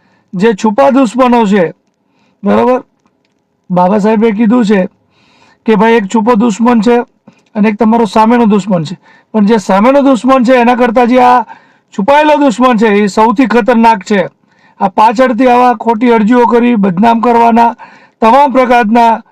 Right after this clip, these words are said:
હેન કેન પ્રકારે હેરાન કરવાના જે કાંઈ પ્રયત્ન કરી રહ્યા છે. પણ કાયદો સર્વોપરી છે, સંવિધાનના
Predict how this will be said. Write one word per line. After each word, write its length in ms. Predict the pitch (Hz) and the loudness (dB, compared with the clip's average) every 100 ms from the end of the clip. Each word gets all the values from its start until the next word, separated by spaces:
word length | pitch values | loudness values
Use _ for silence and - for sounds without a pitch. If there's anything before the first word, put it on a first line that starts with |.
| _ _ 202 | _ _ -2
હેન 280 | 220 285 | 0 2
કેન 180 | 269 269 | 2 0
પ્રકારે 440 | 233 233 247 247 240 | 0 0 2 2 2
હેરાન 400 | 185 214 247 247 | 2 2 0 0
કરવાના 380 | 233 233 226 | 2 2 2
જે 140 | 220 220 | 0 0
કાંઈ 160 | 220 | -2
પ્રયત્ન 360 | 208 220 214 220 | 0 -2 0 -2
કરી 240 | 190 214 | 0 0
રહ્યા 220 | 254 262 220 | 2 2 0
છે. 140 | - _ _ _ _ _ _ _ | -6 _ _ _ _ _ _ _
પણ 340 | 233 240 240 240 _ _ | -2 0 0 -4 _ _
કાયદો 460 | - 208 220 240 240 | -4 -2 0 2 0
સર્વોપરી 560 | 208 233 240 233 240 220 | 0 0 2 0 -2 0
છે, 180 | 240 | 0
સંવિધાનના 840 | 226 190 202 220 226 233 233 240 226 | 0 -2 0 0 0 0 2 0 -2